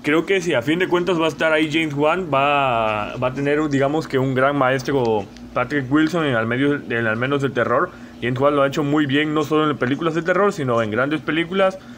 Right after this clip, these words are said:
Sino, eh, él tuvo Saw en la primera, estuvo en toda esta saga también de, del Conjuro, que fue muy exitosa.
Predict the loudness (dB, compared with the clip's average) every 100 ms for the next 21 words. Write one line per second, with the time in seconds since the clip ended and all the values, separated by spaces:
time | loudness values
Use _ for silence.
0 | -20 -20 -6 -2 -2 0 0 0 0 0
1 | -2 0 2 4 2 2 2 4 2 0
2 | 0 0 -2 0 0 2 2 0 -2 -2
3 | 0 2 2 2 2 -2 -6 -8 -6 2
4 | 2 2 0 0 2 2 0 -2 -2 -2
5 | -2 -2 -4 -8 -16 -20 -18 -8 -4 -2
6 | -2 2 0 0 0 0 0 0 -2 -6
7 | -2 0 0 -2